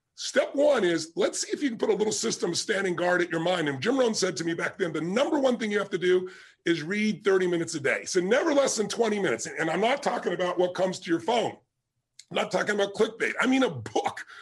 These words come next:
I mean something that you pursue. Great ideas are never gonna interrupt you. They have to be pursued. And you, if you don't pursue them, you're gonna get what everybody else has, which is all this fear, all this uncertainty,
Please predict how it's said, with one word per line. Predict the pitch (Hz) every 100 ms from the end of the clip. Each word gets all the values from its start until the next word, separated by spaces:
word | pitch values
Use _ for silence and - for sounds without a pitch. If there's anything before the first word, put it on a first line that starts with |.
| - -
I | 226
mean | 269 240
something | - 247 247 220 202
that | 202
you | 196 226
pursue. | - 170 - - 339 302 - - _ _ _ _ _ _ _ _ _
Great | 120 185 294 339
ideas | 233 233 160 220 226 131 - - - _ _ _
are | 160 175
never | 190 240 247
gonna | 214 196
interrupt | 180 160 180 180 -
you. | 104 - _ _ _ _
They | 170
have | -
to | 262
be | 214
pursued. | - 160 - 370 - - - _ _ -
And | 175
you, | 202
if | 170
you | 170
don't | 226 453
pursue | 302 - 202
them, | 202
you're | 196
gonna | 202
get | 202
what | 196
everybody | 202 220 214 247
else | 330 277 262
has, | 180 117 143
which | 160
is | 180 -
all | 196 226 330
this | 220 -
fear, | - 175 208 202
all | 165 233
this | 254 208 208
uncertainty, | 185 180 185 185 190 196 208